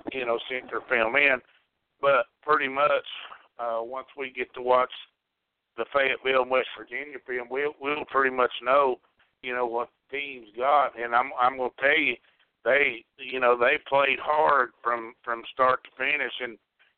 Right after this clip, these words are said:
and it was an even, even battle throughout. You know, now, again, Fayetteville went on the road. Who know,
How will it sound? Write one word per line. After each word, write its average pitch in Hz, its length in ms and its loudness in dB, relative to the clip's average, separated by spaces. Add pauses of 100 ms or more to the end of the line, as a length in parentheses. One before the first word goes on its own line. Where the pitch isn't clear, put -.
and 123 100 -4
it 147 160 -2
was 120 200 -4
an 117 120 -6
even, 123 480 -2 (440)
even 123 400 -2
battle 120 480 4 (480)
throughout. 123 540 2 (120)
You 131 140 -6
know, 120 200 -4
now, 123 400 -2 (760)
again, 123 540 0 (380)
Fayetteville 123 480 2
went 123 160 0
on 120 160 2
the 113 60 -6
road. 131 480 4 (560)
Who 123 160 -6
know, 123 400 -4